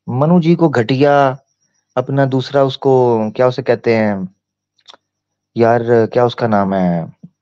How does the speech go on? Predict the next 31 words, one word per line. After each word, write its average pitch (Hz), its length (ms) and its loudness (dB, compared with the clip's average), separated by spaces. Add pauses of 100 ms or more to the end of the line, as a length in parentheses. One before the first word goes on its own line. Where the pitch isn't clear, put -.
(720)
जितने 170 300 2
पुराण 151 360 0
हैं 160 120 2
उनको 170 340 -2
घटिया। 123 540 -2 (1200)
यार, 131 140 2
ये 190 100 4
तो 185 100 0
काम 165 220 0
खराब 175 300 0
हो 160 80 0
गया 92 120 -2
ना, 110 60 -2
ये 135 80 -2
तो 147 80 -4
सारे 139 260 0
ही 175 200 0 (300)
घटिया 113 380 -2
बोल 156 240 0
दिया 143 200 0
आपने, 135 220 -4
सनातन 127 500 -4
धर्म 147 260 -2
को 175 100 -2
घटिया। 127 400 -2 (1800)
यार, 165 100 4
ये 165 200 2
मेरे 147 320 2
पास 120 360 -4
नहीं, 90 220 -8
अपना 95 720 -8